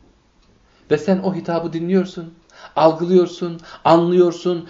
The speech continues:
yaşamaya çalışıyorsun. Ama bunun tersine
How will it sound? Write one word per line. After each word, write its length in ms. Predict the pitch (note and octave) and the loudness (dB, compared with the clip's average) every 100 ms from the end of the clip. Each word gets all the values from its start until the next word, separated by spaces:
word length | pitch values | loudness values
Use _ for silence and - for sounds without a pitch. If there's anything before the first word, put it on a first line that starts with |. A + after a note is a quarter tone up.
| - | -4
yaşamaya 420 | D3+ D#3+ F3 F#3 F3+ | -2 0 0 0 0
çalışıyorsun. 580 | D3+ A#2+ A#2+ F#2+ - - - - - - - - - - - _ _ _ _ _ _ _ _ _ _ _ _ _ _ - | -2 -4 -6 -8 -12 -20 -10 -4 -4 -6 -10 -16 -20 -20 -20 _ _ _ _ _ _ _ _ _ _ _ _ _ _ -10
Ama 320 | A2 G#2 F#2+ - _ _ _ _ _ _ _ _ _ _ _ | -6 -6 -8 -20 _ _ _ _ _ _ _ _ _ _ _
bunun 220 | B2+ D3+ | -4 -4
tersine 580 | C3 G#2+ F#2+ - G2 F#2+ | -2 -4 -4 -4 -4 -4